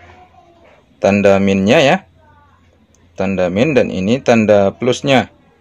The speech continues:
Ini min, ini plus. Oke. Nanti kabel yang berwarna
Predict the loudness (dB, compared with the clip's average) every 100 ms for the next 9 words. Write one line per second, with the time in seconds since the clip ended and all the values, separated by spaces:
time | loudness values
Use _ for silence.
0 | _ _ _ _ _ -8 -4 -2 0 0
1 | -2 -4 _ _ -10 -4 -4 0 0 0
2 | -6 -20 _ -20 _ _ _ _ _ -10
3 | -4 -2 -2 -10 -18 -18 -18 -20 -20 -20
4 | -20 _ _ -14 -10 -6 0 2 2 0
5 | 0 0 0 2 0 0 -4 -6 -8 -12